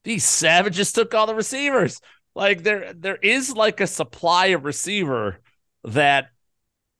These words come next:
if you end up with a McCaffrey, Bijan, Taylor, or if you went Eckler, which I do not recommend, like, you, you come back in that second round, and that's where some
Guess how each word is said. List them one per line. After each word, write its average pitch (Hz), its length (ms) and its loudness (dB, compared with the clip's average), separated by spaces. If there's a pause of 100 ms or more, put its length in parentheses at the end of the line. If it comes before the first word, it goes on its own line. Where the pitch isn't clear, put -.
if 180 260 0
you 202 220 -4
end 190 180 0
up 190 140 0
with 180 100 -6
a 147 60 -4
McCaffrey, 127 600 0
Bijan, 117 760 -2 (140)
Taylor, 127 800 -2 (240)
or 123 200 0
if 120 120 -6
you 117 80 -2
went 123 160 -4
Eckler, 117 380 -2
which 101 120 -6
I 104 60 -2
do 92 220 -6
not 120 200 -2
recommend, 117 540 -4 (640)
like, 127 220 -8
you, 139 240 -6
you 147 240 -4
come 190 220 -2
back 240 180 2
in 196 60 -2
that 160 180 2
second 180 420 0
round, 147 680 0
and 123 260 -4
that's 156 380 -2
where 147 300 2
some 123 300 -8